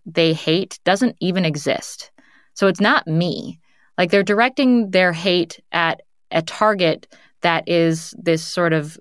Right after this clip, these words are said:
false v-, version of me that doesn't really exist. And I just happen to be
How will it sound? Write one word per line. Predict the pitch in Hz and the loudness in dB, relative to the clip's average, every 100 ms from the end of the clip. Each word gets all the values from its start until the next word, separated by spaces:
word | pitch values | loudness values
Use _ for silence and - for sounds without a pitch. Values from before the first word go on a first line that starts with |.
| _ | _
false | - - 185 190 202 - - | -20 -2 2 2 0 -10 -16
v-, | 160 - - _ _ - | -18 -18 -20 _ _ -6
version | 156 175 196 240 | 0 0 2 2
of | 233 226 | 2 2
me | 240 240 | 2 4
that | 185 | 2
doesn't | - 180 196 | 0 -2 -2
really | 165 175 165 | 0 2 2
exist. | 160 - 165 151 135 | 0 0 0 0 -6
And | - | -4
I | 170 196 | -2 -2
just | 196 - | -2 -6
happen | 185 175 175 165 | -4 -4 -4 -8
to | 160 | -6
be | 160 156 151 151 | -4 -2 -4 -6